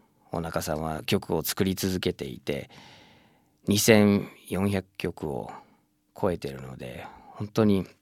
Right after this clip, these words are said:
多様性に富んだ豊かな作品が、あの、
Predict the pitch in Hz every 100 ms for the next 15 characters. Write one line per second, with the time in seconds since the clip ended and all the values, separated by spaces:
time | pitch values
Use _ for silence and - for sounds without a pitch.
0 | _ _ _ _ - - - 110 101 92
1 | 101 92 85 - 87 80 65 57 - -
2 | - _ _ _ _ _ - 95 98 78
3 | 69 - - - 64 60 64 - - _
4 | _ _ _ _ _ _ - -